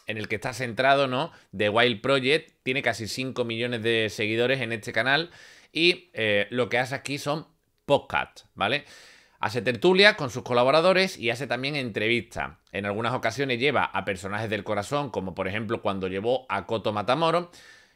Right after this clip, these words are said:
Y en otras ocasiones, pues, lleva a youtubers, suele llevar a muchos youtubers. Ha llevado a Frank Cuesta,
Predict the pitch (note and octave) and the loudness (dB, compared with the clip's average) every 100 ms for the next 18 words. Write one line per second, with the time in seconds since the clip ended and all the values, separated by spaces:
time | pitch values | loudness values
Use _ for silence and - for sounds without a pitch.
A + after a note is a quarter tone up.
0 | - F3 F3 E3 D3 C#3+ B2 A2 B2+ C#3 | 0 2 4 2 4 4 4 0 -2 -2
1 | A#2 F#2 G2+ G#2 G2 F#2+ F#2 F#2 F3+ F3 | -2 0 2 2 0 -2 -4 0 4 4
2 | D#3 D#3 - - C#3 D3 D3 D3 C3+ B2 | 4 2 -4 -6 -2 2 4 4 2 -2
3 | A2 G2+ G2+ F2 D#2 G2+ G#2 G2+ F#2 F2 | -2 0 0 0 0 2 2 0 -2 -6
4 | F2 E3 - C3 C3 C3 | -2 -2 0 -2 -2 -4